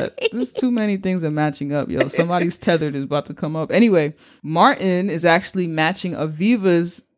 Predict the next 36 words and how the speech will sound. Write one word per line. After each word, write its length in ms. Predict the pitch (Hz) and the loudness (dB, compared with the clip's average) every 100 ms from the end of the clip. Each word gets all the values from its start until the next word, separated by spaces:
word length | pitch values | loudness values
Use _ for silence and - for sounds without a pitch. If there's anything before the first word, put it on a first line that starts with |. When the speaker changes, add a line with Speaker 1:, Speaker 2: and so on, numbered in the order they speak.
| - | -6
Speaker 1:
birthday 500 | 151 220 370 226 170 | 2 2 4 2 2
donation. 840 | 160 143 135 143 - 165 190 233 | 2 2 0 0 -2 -4 -2 -2
Um, 320 | 147 143 135 156 | 0 0 0 -2
so 200 | - 151 | -2 0
they 180 | 151 160 | 2 4
have 180 | 170 156 | 4 2
decided 500 | 156 151 143 143 139 | -2 2 2 2 -2
to 120 | 160 | -4
match 360 | 143 139 139 - | -2 0 0 -2
whatever 420 | 143 135 131 135 | 0 0 0 -2
Aviva 420 | 139 135 143 143 | -2 -2 0 0
has 180 | 147 143 | -2 -2
donated 320 | 143 135 135 | 0 2 0
to 160 | - 147 | -2 -2
us. 140 | 147 | 0
So 120 | - | -2
thank 300 | 147 - 170 185 | -2 0 0 0
you 60 | |
so 140 | - 160 | -4 -2
much, 240 | 151 151 | -2 0
Martin. 240 | 151 143 143 | 0 2 2
We 80 | 135 | 0
appreciate 580 | - 165 160 165 147 | 0 -2 0 2 2
you. 460 | 135 160 175 247 359 _ _ _ - | 0 -2 2 2 2 _ _ _ 0
Welcome. 600 | 151 165 202 202 269 330 - _ _ - | 2 2 2 0 -2 -4 -20 _ _ -10
Ciara 840 | - 214 180 214 254 196 208 311 _ _ | -2 2 4 6 4 2 0 0 _ _
says, 580 | - - 175 160 175 233 | -12 0 2 2 2 -2
or 140 | 160 | -4
Sierra 640 | 175 - 156 185 196 160 269 | -4 -4 -4 -2 -2 -2 -4
says, 680 | - - 160 165 196 233 - - | -6 -2 2 2 0 -4 -12 -4
"Thank 320 | 196 233 247 | 0 0 -2
you." 280 | 226 226 240 | -4 -6 -10
That's 240 | - 190 - | -16 -18 -12
right. 120 | - | 2
Speaker 2:
This 360 | 349 320 - | 4 4 0
beat 480 | - - 392 330 - | -2 4 6 4 -2